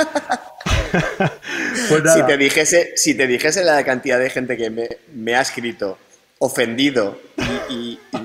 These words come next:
Speaker 2: porque no está, o sea, Dios
Speaker 1: No,
Speaker 2: mío.
Speaker 1: yo, yo os digo una cosa: si en algún momento se os ha ocurrido meterme a mí, olvidadlo. O sea, <laughs> no me metáis en más cosas, por favor. <laughs> Lo dicho, eh, hoy con nosotros ha estado Abel Castro, uno de los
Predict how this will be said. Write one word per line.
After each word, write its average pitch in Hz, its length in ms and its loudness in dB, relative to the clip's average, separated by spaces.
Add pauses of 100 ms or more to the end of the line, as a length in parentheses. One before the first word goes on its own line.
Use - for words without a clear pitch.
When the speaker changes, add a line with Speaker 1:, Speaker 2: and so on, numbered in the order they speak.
(120)
Speaker 2:
porque 131 300 0
no 127 220 0
está, 156 600 0
o - 40 -16
sea, 120 640 0 (720)
Dios 113 220 -4
Speaker 1:
No, 147 80 2
Speaker 2:
mío. 151 340 4
Speaker 1:
yo, 160 60 -14
yo 156 120 0
os 151 60 0
digo 202 140 2
una 165 140 0
cosa: 143 200 -6
si 135 200 -10
en 131 80 -6
algún 127 200 -8
momento 185 520 -6
se - 140 -8
os 143 120 -6
ha 151 60 -2
ocurrido 120 440 -6
meterme 147 300 -2
a 143 60 0
mí, 202 240 -2
olvidadlo. 120 520 -4 (140)
O - 40 -20
sea, 117 400 -8 (260)
<laughs> - 760 -8
no 226 180 0
me 226 120 4
metáis 190 340 0
en 151 120 -8
más 143 160 -4
cosas, 120 340 -6
por 120 120 -10
favor. 120 300 -8 (600)
<laughs> - 1120 -8
Lo 147 140 2
dicho, 147 500 -2
eh, 143 720 -2
hoy 156 140 -8
con 170 120 -6
nosotros 165 360 -8
ha 156 40 -6
estado 131 540 -6
Abel 135 280 -6
Castro, 190 500 -6
uno 160 400 -6
de 131 160 -4
los 123 180 -8